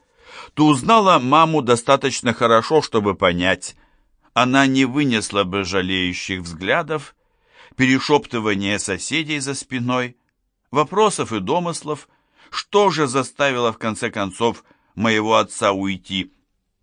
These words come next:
или даже, возможно, почему он продержался так долго. Я не знаю, винила ли мама себя за его уход. Внешне она винила его, но она посчитала, что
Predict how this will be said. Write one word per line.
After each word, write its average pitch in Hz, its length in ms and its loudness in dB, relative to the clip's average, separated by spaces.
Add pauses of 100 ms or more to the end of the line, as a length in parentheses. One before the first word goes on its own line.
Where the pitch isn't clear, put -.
(100)
или 110 380 2
даже, 95 380 0
возможно, 95 760 -2 (640)
почему 117 440 -2
он 127 160 2
продержался 110 840 0
так 117 280 -4
долго. 117 460 -6 (840)
Я 190 200 0
не 262 120 2
знаю, 107 520 2
винила 110 520 0
ли 101 220 -2
мама 98 400 0
себя 95 420 -2
за 95 140 -6
его 143 360 -4
уход. 147 520 -6 (540)
Внешне 165 640 0
она 160 240 -4
винила 113 560 -2
его, 107 600 -4 (640)
но 123 180 2
она 143 200 2
посчитала, 131 680 -2
что 113 480 -4